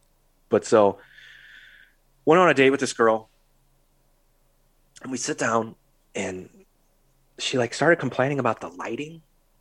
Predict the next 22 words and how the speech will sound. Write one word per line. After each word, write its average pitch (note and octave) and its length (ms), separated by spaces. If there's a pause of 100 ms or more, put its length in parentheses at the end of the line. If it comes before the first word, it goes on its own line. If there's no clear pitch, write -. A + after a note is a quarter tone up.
in D3 120
the E3 60
restaurant. F#3+ 360 (340)
"Why A2+ 140
is A#2+ 140
it, - 80 (100)
why C#3 120
is C3+ 80
it - 60
so, F2+ 340 (220)
why A2 120
is C#3 80
it C#3 100
so A2+ 140
dark?" A2 480
And - 100 (760)
I - 40
was - 100
like, - 240 (1160)
"Okay." G2 360
I, G#2+ 120
I, A#2 200